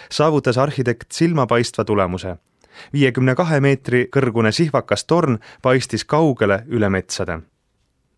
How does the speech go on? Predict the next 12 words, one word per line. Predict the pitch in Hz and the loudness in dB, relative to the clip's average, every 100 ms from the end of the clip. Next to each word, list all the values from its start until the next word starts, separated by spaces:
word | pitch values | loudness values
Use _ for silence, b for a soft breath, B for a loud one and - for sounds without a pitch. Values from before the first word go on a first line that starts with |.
| _ - | _ -10
Sellest | - 135 113 - | -2 0 0 0
tuli | 123 113 | 0 2
kõnekäänd | 143 139 107 107 101 95 - _ - | 2 2 2 0 0 -2 -8 _ -6
"Nina | 123 143 113 | 0 2 2
nagu | 104 104 | 2 2
Nissi | 120 135 113 | 0 0 -2
kiriku | 101 117 104 117 | 0 0 0 0
torn". | 127 104 80 - _ _ _ _ _ _ _ _ _ _ _ _ _ _ - | 0 0 -6 -14 _ _ _ _ _ _ _ _ _ _ _ _ _ _ -2
Uue | 147 127 | 2 2
kiriku | - 170 160 - | 2 0 0 -2
pühitses | 131 123 - 117 | 0 0 0 -6
kindralsuperintendent | - 160 151 127 135 135 123 123 120 117 110 110 - | -2 -2 0 0 0 0 0 0 0 0 0 -2 -4